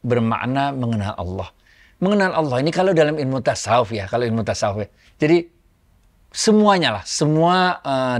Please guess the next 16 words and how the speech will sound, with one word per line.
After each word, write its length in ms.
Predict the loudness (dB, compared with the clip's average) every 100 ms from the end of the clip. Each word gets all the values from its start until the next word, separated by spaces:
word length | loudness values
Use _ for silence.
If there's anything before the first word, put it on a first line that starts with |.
| 0
dakwah, 440 | -2 -2 -4 -4
semua 360 | -6 -4 0 2
yang 120 | 0 0
disampaikan, 720 | -4 -2 -4 -2 -4 -4 -8 _ _ _ _ _
menggunakan 960 | -2 0 2 2 0 -2 -2 -2 -2 -6
pendekatan 520 | -4 -2 0 0 0 0
manapun, 640 | -2 -2 -4 -4 -6 -6 -8 _ _
semuanya 560 | -2 0 2 2 0 0
arahnya 480 | 0 -2 -6 -6 -4
satu, 480 | -4 -6 -6 -10 -10 _ _ _ _ 0
yaitu 580 | 0 0 -4 -2 -2 -2
untuk 240 | -4 -2
mengenalkan 720 | -4 -2 0 -2 -2 -4 -4 -6 -6
Allah 300 | -4 -6 -8
kepada 320 | -8 -6 -6
kita. 400 | -2 -2 0 -2